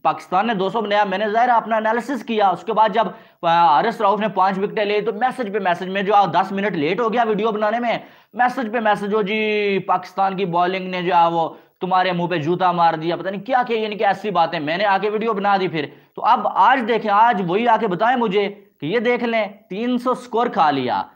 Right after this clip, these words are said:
और एक wicket यार, तीस over अगर world class bowling है,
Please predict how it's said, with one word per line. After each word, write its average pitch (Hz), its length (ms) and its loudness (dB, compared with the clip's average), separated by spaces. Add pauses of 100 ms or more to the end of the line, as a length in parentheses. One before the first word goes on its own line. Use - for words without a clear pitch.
(160)
और 202 120 -2
एक 240 340 -2
wicket 240 360 -2
यार, 233 360 0 (340)
तीस 262 280 -2
over 254 380 2
अगर 220 340 -2
world 202 300 0
class 226 300 2
bowling 170 360 -2
है, 240 60 2